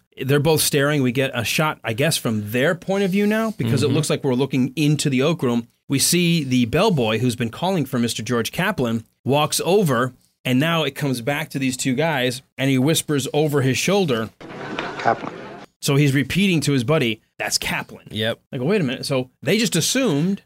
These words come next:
Speaker 2: Yep.
Speaker 1: just like we in
Speaker 2: That's
Speaker 1: the
Speaker 2: him.
Speaker 1: audience and everybody else around. Now, George, you know, George, uh, Roger doesn't have any
Speaker 2: Uh,
Speaker 1: clue.
Speaker 2: totally oblivious.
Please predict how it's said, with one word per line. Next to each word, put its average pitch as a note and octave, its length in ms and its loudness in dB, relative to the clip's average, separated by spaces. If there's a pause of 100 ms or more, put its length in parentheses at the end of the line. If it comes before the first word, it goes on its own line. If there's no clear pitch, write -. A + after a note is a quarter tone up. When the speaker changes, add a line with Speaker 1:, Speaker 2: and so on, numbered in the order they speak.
Speaker 2:
Yep. C#3+ 140 4
Speaker 1:
just - 100 -2
like D3 140 0
we D3 260 2
in F3+ 60 2
Speaker 2:
That's - 160 4
Speaker 1:
the F#3 80 6
Speaker 2:
him. G#3+ 80 4
Speaker 1:
audience F3 280 4
and C3+ 160 2
everybody D#3 400 2
else E3+ 180 2
around. F#3 200 2
Now, B2+ 100 0
George, D3+ 520 0
you C3 160 -4
know, A#2+ 100 -2 (140)
George, F#2 260 -10 (360)
uh, A#2 380 0
Roger C#3 380 2
doesn't B2+ 200 2
have A#2+ 200 0
any D3+ 220 0
Speaker 2:
Uh, - 40 -8
Speaker 1:
clue. C3+ 280 0
Speaker 2:
totally E3+ 420 4
oblivious. A2+ 640 0